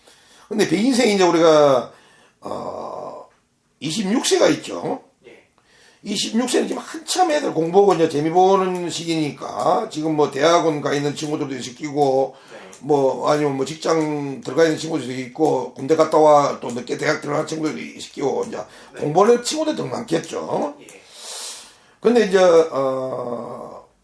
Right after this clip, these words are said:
Speaker 1: 이 친구들이 칠월 달에 드는 친구들은 간재수를 조심해야 돼.
Speaker 2: 음.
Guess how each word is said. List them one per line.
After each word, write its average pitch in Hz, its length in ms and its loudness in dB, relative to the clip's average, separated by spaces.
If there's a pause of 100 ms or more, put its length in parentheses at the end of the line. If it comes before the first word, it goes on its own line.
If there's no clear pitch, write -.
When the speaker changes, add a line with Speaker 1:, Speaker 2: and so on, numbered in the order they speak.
Speaker 1:
이 - 160 -10
친구들이 220 440 -2
칠월 339 300 -4
달에 302 240 -2
드는 165 260 -2
친구들은 151 880 -2 (880)
간재수를 156 440 -4
조심해야 - 320 -16
돼. - 160 -20 (220)
Speaker 2:
음. 117 960 -20